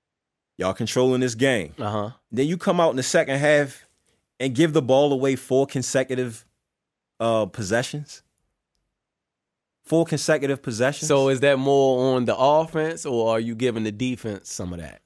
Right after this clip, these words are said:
Speaker 1: You get a defense some credit, for sure, a thousand percent. But to me, I seen the momentum s-, uh, shift when Ta-, when Tampa scored
Speaker 2: Mm-hmm.
Speaker 1: at the end of the second quarter, seventeen nothing.
Speaker 2: Right.
Speaker 1: Burrow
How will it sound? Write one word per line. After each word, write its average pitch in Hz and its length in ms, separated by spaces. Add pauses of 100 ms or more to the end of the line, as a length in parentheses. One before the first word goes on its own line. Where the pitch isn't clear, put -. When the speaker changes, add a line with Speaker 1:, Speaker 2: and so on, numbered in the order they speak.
Speaker 1:
You 208 100
get 220 180
a 185 60
defense 151 380
some 127 100
credit, 117 400 (100)
for - 140
sure, 131 480
a - 80
thousand 156 400
percent. 107 420 (360)
But 131 320 (420)
to 160 160
me, 202 400
I 165 120
seen 185 260
the 160 80
momentum 147 460
s-, - 160 (100)
uh, 117 340
shift - 520 (1200)
when 123 220
Ta-, 170 280
when 123 340
Tampa 180 360
scored 151 460 (220)
Speaker 2:
Mm-hmm. 123 200
Speaker 1:
at 117 100
the 127 60
end 143 100
of 147 80
the 147 60
second 139 320
quarter, 110 320
seventeen 123 560
nothing. 113 320
Speaker 2:
Right. 113 240 (960)
Speaker 1:
Burrow 147 500